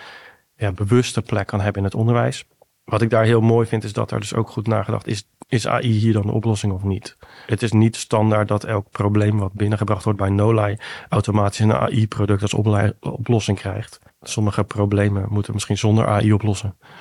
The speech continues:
En dat is een goede afweging, denk ik. En wat heel mooi is, omdat je daar dus, je zit op de universiteit waar allemaal mensen met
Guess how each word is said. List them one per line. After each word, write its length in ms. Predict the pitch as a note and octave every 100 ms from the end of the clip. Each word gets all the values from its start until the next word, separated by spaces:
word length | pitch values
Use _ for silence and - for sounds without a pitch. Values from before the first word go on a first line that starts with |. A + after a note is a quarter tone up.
| -
En 100 | -
dat 120 | G2+ G2
is 60 |
een 80 | G2+
goede 240 | - A2
afweging, 520 | G#2+ G#2+ A2+ G#2 G#2+ G#2
denk 200 | G2+ G2+
ik. 220 | G#2+ - - - -
En 140 | - G#2
wat 160 | G#2+
heel 140 | G#2+ G2+
mooi 260 | G2 G#2+
is, 120 | A2+
omdat 200 | G2 G2 -
je 60 |
daar 180 | G#2 G2
dus, 360 | G2+ - - _ _ _
je 200 | - F#2+
zit 160 | G#2+
op 100 | G#2
de 80 | G2
universiteit 560 | G#2 G2 F#2+ F#2+ G2 G2
waar 160 | G2
allemaal 280 | - G#2+ G#2
mensen 340 | G2+ G2+ - G2+
met 300 | F#2+ -